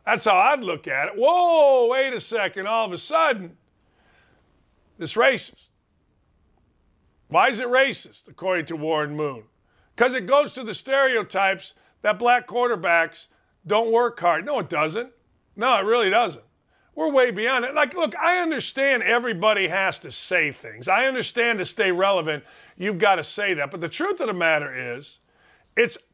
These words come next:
not racist because it treats everyone like they should be treated. If the Arizona Cardinals,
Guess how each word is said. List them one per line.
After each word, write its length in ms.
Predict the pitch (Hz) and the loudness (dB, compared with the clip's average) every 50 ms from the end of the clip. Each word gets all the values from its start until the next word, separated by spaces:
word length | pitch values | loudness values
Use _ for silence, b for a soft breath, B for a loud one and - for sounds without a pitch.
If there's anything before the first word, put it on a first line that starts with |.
| _ _ _ - | _ _ _ -10
not 480 | 165 185 214 285 320 403 427 - - | -6 -2 0 2 2 2 2 -2 -4
racist 600 | 196 196 190 165 160 156 151 - 202 208 202 165 233 | -4 0 0 0 0 0 -4 -4 -6 -6 -6 -4 -4
because 420 | 240 220 - - 240 262 254 233 | -4 -4 0 2 2 2 4 2
it 140 | 269 233 - | -2 -4 -6
treats 360 | - 254 277 294 262 - - - | -4 -2 -2 -2 -2 -4 -2 0
everyone 580 | 254 277 294 302 320 302 294 294 302 302 294 | 2 2 4 2 0 -4 -2 0 0 0 0
like 320 | 302 294 294 302 311 294 - | 0 2 2 2 2 0 -2
they 180 | 302 302 302 | -2 -2 0
should 300 | - - - 311 311 302 | 0 -2 -4 -4 -4 -2
be 140 | 302 311 285 | -2 -2 -2
treated. 500 | - - 285 330 349 359 330 254 175 226 - _ b b b b b b b b b _ - | -2 -2 0 2 2 2 2 0 -2 -6 -10 _ b b b b b b b b b _ 0
If 280 | - 302 302 285 285 - | 2 4 4 4 2 -4
the 200 | 302 285 277 285 | -6 0 2 4
Arizona 560 | 311 349 359 349 285 220 294 302 311 294 233 | 4 4 2 0 -2 -2 -2 -2 -2 -4 -6
Cardinals, 680 | - - 233 269 311 330 311 277 233 233 233 - - | -4 -2 2 2 2 2 2 -2 -4 -6 -6 -8 -12